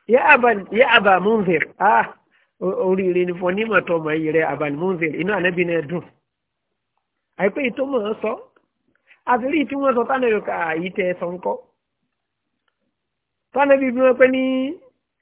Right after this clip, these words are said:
ǹjẹ́ ẹ mọ̀ Al-Muflis, ẹni tó jò kanlẹ̀ tí ò ní kankan mọ́. Àwọn sábà ti fún létí pé, "Ẹ Muflis nu wa lẹni tí ò lówó, tí ò ní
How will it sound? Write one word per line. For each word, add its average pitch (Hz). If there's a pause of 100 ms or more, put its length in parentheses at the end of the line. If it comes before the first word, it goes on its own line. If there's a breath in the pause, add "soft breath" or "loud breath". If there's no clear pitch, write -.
(220)
ǹjẹ́ 214
ẹ 240
mọ̀ 240
Al-Muflis, 233 (560)
ẹni 208
tó 240
jò 233
kanlẹ̀ 185 (1800)
tí -
ò 269
ní 202
kankan 226
mọ́. 254 (920)
Àwọn 170
sábà 196
ti 190
fún 180
létí 190
pé, 170 (680 soft breath)
"Ẹ 196
Muflis 269
nu 233
wa 220
lẹni 226
tí 247
ò 254
lówó, 220 (920)
tí -
ò 247
ní 185